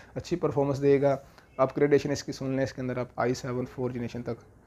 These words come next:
अ, प्रोसेसर लगा सकते हैं, आठ जी बी तक कार्ड लगा सकते हैं, सोलह जी बी तक आप इसके अंदर रैम लगा सकते हैं, आप इसको गेमिंग केस में कन्वर्ट कर सकते हैं, सप्लाई कोई सी भी लगा सकते हैं, अ, चार ड्राइव्स लगा सकते हैं, एम साटा या यानी कि इसके अंदर आप, अ,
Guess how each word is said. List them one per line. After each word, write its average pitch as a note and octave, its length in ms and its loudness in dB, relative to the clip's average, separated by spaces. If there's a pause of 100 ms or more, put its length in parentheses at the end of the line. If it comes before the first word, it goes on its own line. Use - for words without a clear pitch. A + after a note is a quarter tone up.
(260)
अ, - 60 -20
प्रोसेसर A#2+ 720 -2
लगा C3+ 240 2
सकते C3 340 -2
हैं, B2 320 -2
आठ B2 220 2
जी A#2+ 120 -8
बी B2 100 -4
तक A#2+ 260 -6
कार्ड A#2+ 240 0
लगा C#3+ 240 2
सकते B2+ 340 -6
हैं, B2+ 180 -4
सोलह B2+ 340 -4
जी C3 100 -2
बी C3 80 0
तक B2+ 220 -4
आप A#2+ 120 -6
इसके - 180 -10
अंदर A#2+ 160 -4
रैम C3 300 0
लगा D#3 240 4
सकते C#3 340 -4
हैं, C3 200 -2
आप B2 300 -4
इसको B2 280 -10
गेमिंग C3 480 -2
केस C3 260 -4
में C#3 100 -4
कन्वर्ट C3+ 340 -2
कर C3 100 -4
सकते C3 320 -6
हैं, B2+ 80 -4
सप्लाई C3 440 0
कोई B2+ 220 2
सी B2+ 100 -4
भी B2+ 100 2
लगा B2+ 220 2
सकते A#2+ 360 -6
हैं, B2 240 -2 (520)
अ, B2 200 4
चार C3+ 480 6
ड्राइव्स C3 380 0
लगा C3 200 0
सकते B2 320 -10
हैं, A#2 280 -4
एम B2 120 -2
साटा B2 300 -8
या B2 220 -2
यानी B2 200 -2
कि B2 100 -6
इसके B2+ 180 -8
अंदर B2+ 140 -2
आप, B2 160 -2 (140)
अ, - 40 -6